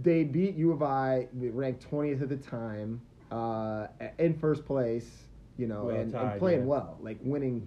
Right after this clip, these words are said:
Speaker 2: Same
Speaker 1: winning.
Speaker 2: conference record. They were both eight and two or
Speaker 1: They're both
Speaker 2: something.
Speaker 1: eight and three.
Speaker 2: Eight and three.
Speaker 1: So, sole possession of first place.
Speaker 2: Yeah.
Speaker 1: But you would like to think Illinois almost beat Maryland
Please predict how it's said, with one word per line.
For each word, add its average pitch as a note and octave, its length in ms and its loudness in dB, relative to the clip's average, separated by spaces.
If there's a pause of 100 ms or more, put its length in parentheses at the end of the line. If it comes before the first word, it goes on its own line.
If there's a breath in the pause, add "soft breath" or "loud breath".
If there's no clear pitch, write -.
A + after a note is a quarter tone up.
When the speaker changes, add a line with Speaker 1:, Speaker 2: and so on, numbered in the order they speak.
Speaker 2:
Same D3 120 2
Speaker 1:
winning. C3 140 2
Speaker 2:
conference B2 360 -4
record. G2 240 -6
They A2+ 120 -2
were A2+ 120 -4
both G#2 240 -6 (100)
eight A#2 160 -8
and B2 140 -8
two A#2+ 300 -4
or - 20 -8
Speaker 1:
They're C3+ 200 4
both F3 120 6
Speaker 2:
something. E3+ 140 6
Speaker 1:
eight E3+ 80 6
and C3+ 120 -4
three. D#3 440 6
Speaker 2:
Eight B2+ 100 -6
and G#2 120 -10
three. A2+ 200 -4
Speaker 1:
So, B2+ 180 0
sole D3+ 220 2
possession C3 320 -2
of B2+ 80 -8
first C3 240 -2
place. A2+ 220 -2
Speaker 2:
Yeah. D3 100 0
Speaker 1:
But C#3 220 0
you D#3 100 0
would D3 120 2
like C#3 200 2
to B2+ 60 -4
think C#3 320 -4
Illinois F3 340 2
almost C3 300 -2
beat D#3 220 -2
Maryland A2+ 560 -6